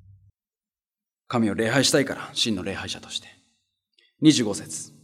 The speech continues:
女はイエスに言った。私はキリストと呼ばれるメシアの来られるのを知っています。その方が来られる時には、一切のことを私たちに知らせてくださるでしょう。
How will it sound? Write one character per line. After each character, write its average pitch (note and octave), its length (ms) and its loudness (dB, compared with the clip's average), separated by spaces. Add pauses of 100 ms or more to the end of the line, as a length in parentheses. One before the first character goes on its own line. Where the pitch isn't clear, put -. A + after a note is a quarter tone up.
(800)
女 G#3+ 260 12
は F3 80 12
イ F#3 80 10
エ G3+ 60 10
ス D#3+ 120 2
に C3 80 6
言 A2+ 60 0
っ - 20 -8
た。 A2+ 80 4
私 D#3 260 6
は F3 100 8
キ F3 140 0
リ F#3+ 80 6
ス - 60 4
ト G3+ 80 6
と F#3 160 8
呼 F#3 60 8
ば F#3 100 10
れ F#3 100 8
る F#3 200 6
メ F3+ 140 6
シ F3+ 120 6
ア D3 60 8
の D3+ 200 10
来 - 120 4
ら C#3+ 100 12
れ D#3+ 60 12
る C#3+ 80 8
の B2+ 140 8
を B2+ 60 6
知 - 140 -2
っ - 40 -18
て A#2 80 0
い F#2+ 80 2
ま E2 100 -6
す。 - 100 -6
そ C#3+ 120 6
の D3+ 80 10
方 D3+ 180 8
が C3+ 120 6
来 - 460 -4
ら D#3 60 12
れ F3 80 10
る C#3+ 60 6
時 A#2 180 0
に B2+ 100 6
は、 D3+ 280 8 (160)
一 F#3 100 0
切 D3+ 220 6
の C#3 120 6
こ - 280 -6
と C#3 120 4
を E3+ 260 8
私 B2+ 200 4
た B2 100 2
ち B2+ 120 0
に C#3+ 120 6
知 C3 140 0
ら A#2 80 6
せ A#2 140 0
て B2+ 80 0
く A#2+ 100 -2
だ G#2+ 80 2
さ A#2+ 120 0
る G2 60 -2
で D2+ 80 -8
し - 80 -6
ょ - 40 -12
う。 - 40 -18